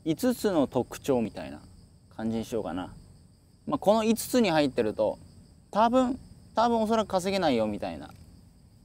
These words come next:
はい。ちょっと五つ、ちょっと絞り出します。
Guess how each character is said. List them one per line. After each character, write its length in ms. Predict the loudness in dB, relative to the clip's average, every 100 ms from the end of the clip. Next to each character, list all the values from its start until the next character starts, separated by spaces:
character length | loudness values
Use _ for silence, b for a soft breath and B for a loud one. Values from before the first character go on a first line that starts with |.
| -20 -20 -18
は 100 | -18
い。 40 | -18 -20 b b -20 -20 -20 -20 -20 -20 -10
ち 80 |
ょ 20 | 2
っ 40 |
と 60 | 2
五 220 | 2 -2
つ、 320 | 0 0 0 -8 -20 -20 -12
ち 60 |
ょ 0 |
っ 20 | -8
と 80 |
絞 240 | -2 2 4
り 80 | 2
出 80 |
し 120 | 0 -6
ま 100 | -8
す。 260 | -12 -16